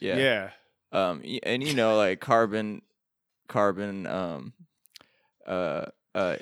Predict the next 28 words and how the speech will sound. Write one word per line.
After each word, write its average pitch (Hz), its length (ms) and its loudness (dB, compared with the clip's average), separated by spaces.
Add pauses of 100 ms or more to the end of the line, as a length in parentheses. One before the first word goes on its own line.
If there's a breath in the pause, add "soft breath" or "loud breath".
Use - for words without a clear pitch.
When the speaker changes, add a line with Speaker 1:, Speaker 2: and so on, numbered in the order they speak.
(120)
Speaker 2:
Carbon 220 280 2
offsets. 185 520 0
That's 160 240 -4
what 143 80 -8
I'm 123 120 -8
thinking 101 340 -10
of. 90 80 -6
Speaker 1:
Yeah, 113 300 4
periodic 110 600 2
table 98 400 -2
too. 92 440 -4
Yeah, - 40 -14
Speaker 2:
Periodic 165 440 -2
table. 147 180 -4
Speaker 1:
periodic 95 240 0
Speaker 2:
Dog. 151 160 0
Speaker 1:
table 92 240 -4
carbon. 90 560 -8 (160)
Speaker 2:
Dog, 131 300 0
Noble 135 240 2
Gases. 127 680 -2
Speaker 1:
Yeah, - 100 -20
Speaker 2:
You 123 80 -8
ever 135 80 -4
Speaker 1:
yeah. 139 40 -6
Speaker 2:
heard 156 120 0
of 160 80 -10
them? 185 260 -6